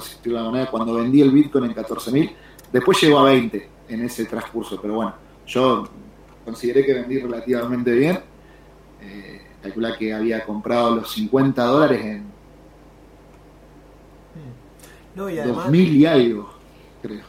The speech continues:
Speaker 2: Sí, sí, no, no, continúa, continúa, continúa.
Speaker 1: Y bueno, y nada, y ahí em-, empezó mi carrera en el, en el, en el trading, se podría decir, con,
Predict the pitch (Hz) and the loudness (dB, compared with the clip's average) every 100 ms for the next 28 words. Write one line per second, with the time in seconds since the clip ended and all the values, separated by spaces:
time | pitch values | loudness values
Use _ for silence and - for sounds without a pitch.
0 | - - - - - 165 165 160 143 143 | -20 -20 -20 -20 -16 -14 -12 -12 -14 -14
1 | 135 123 127 151 170 139 147 160 131 139 | -14 -14 -12 -8 -8 -8 -10 -10 -12 -12
2 | 151 123 - - - - - - - - | -14 -14 -20 -20 -20 -20 -20 -20 -20 -8
3 | 117 117 113 113 113 127 226 233 269 247 | -6 -4 -4 -4 -4 -2 0 2 2 0
4 | 226 220 151 143 175 214 196 156 151 - | -4 0 2 2 2 2 0 -2 -8 -8
5 | 127 123 131 151 147 131 120 135 131 117 | -8 -6 -8 -4 -4 -2 -2 -2 -2 -4
6 | 117 107 - 110 113 110 110 104 - 117 | -8 -10 -10 -8 -6 -6 -6 -8 -8 -6
7 | 113 113 120 123 117 110 104 107 110 117 | -4 -4 -2 -2 -2 -6 -8 -6 -4 -4
8 | 113 - 123 - 104 95 | -4 -4 -6 -4 -6 -8